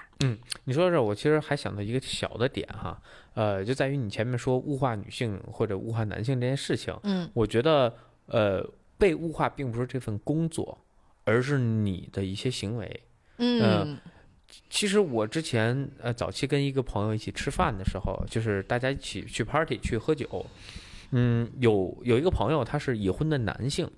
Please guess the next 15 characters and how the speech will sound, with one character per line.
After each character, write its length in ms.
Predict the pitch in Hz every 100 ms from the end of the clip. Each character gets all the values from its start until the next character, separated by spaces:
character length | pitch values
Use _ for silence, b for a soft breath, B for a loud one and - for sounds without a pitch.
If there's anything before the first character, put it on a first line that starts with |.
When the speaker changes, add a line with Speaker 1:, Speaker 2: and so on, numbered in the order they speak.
| -
Speaker 2:
嗯。 260 | 247 202 170 196 -
Speaker 1:
有 160 | 123
另 200 | 151 185
外 140 | 175 156
一 60 |
个 100 | 147
女 220 | 143 107 -
生 200 | 117 120
是 80 |
单 240 | 120 143 156
身 200 | - 160
的 80 | 151
女 180 | 98 -
性， 240 | - 120 - -
Speaker 2:
嗯。 280 | 196 170